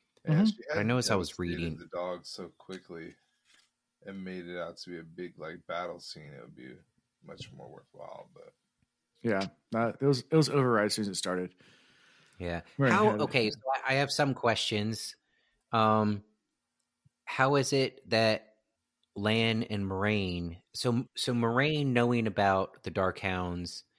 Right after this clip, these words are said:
Speaker 3: and the best way to defeat 'em and how to use the Balefire and all that jazz, um, you
Speaker 2: Mm-hmm.
Speaker 3: know, her being Aes Sedai, clearly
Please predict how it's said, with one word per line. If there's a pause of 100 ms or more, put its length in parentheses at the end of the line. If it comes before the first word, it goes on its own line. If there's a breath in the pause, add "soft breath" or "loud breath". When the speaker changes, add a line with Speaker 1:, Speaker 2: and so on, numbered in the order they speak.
(440)
Speaker 3:
and
the
best
way
to
defeat
'em
and
how
to
use
the
Balefire
and
all
that
jazz, (520)
um, (1000)
you
Speaker 2:
Mm-hmm.
Speaker 3:
know, (880)
her
being
Aes
Sedai,
clearly